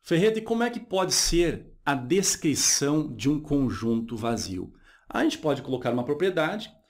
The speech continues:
e essa propriedade, da forma que ela tá sendo descrita, ela não consegue encontrar, encontrar elemento algum, ou seja, a propriedade ela é uma pro-, propriedade falsa. Querem ver um exemplo?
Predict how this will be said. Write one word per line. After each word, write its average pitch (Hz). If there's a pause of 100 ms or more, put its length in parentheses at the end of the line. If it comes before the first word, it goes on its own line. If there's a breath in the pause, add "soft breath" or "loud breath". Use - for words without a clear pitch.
(300 soft breath)
e 185
essa 247
propriedade, 120
da 117
forma 170
que -
ela 113
tá 110
sendo 107
descrita, 131 (260 soft breath)
ela 147
não 185
consegue 160
encontrar, 139
encontrar 131
elemento 147
algum, 123 (160 loud breath)
ou 120
seja, 135
a 143
propriedade 139
ela 139
é 135
uma -
pro-, 131
propriedade 127
falsa. - (300)
Querem 127
ver 135
um 139
exemplo? 117